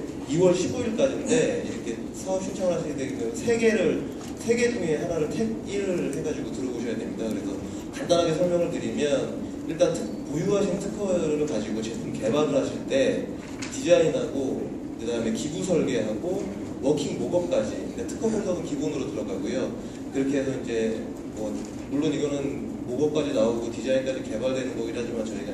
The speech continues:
이제 컨설팅 사업 안에 넣고요. 그다음에 이제 제품 혁신이라고 해서 조금 기술적으로 좀 뭐 특허를 가지고 계신다고 해도 제품에 실현시키기에는 뭐 아무래도 기술적인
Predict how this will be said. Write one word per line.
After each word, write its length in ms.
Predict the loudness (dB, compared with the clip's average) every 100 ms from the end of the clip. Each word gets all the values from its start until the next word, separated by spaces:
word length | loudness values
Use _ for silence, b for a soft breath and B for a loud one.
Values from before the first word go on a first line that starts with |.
| -6
이제 100 | -4
컨설팅 500 | -2 -2 0 -2 -4 -6 B B -10 -6 -4 -4 -6 -8 -6
사업 320 | 0 2 2
안에 220 | 0 0
넣고요. 480 | -2 -4 -4 -2 -2 -2
그다음에 340 | -6 -6 -6 -8 B B
이제 160 | -6 -4
제품 240 | -2 0
혁신이라고 600 | 0 2 4 6 6 4 4
해서 580 | 2 2 2 2 0
조금 460 | -4 -6 -4 -4 -4 -6 B B -6
기술적으로 960 | -4 -2 0 2 2 4 4 4 4 0
좀 200 | -2 -2 -2
뭐 100 | -2
특허를 360 | 2 2 4
가지고 480 | 0 -4 -4 -2 -2
계신다고 680 | -4 -4 -4 -2 -2 -2 2
해도 560 | 2 2 2 2 0 -4 -8 -10 -8
제품에 880 | -4 -2 -2 -2 0 0 0 -2 -2
실현시키기에는 1040 | -2 0 2 2 -2 -2 0 0 0 -2 -2
뭐 240 | -2 0
아무래도 300 | 0 0 -2
기술적인 640 | -2 -2 0 2 2 -2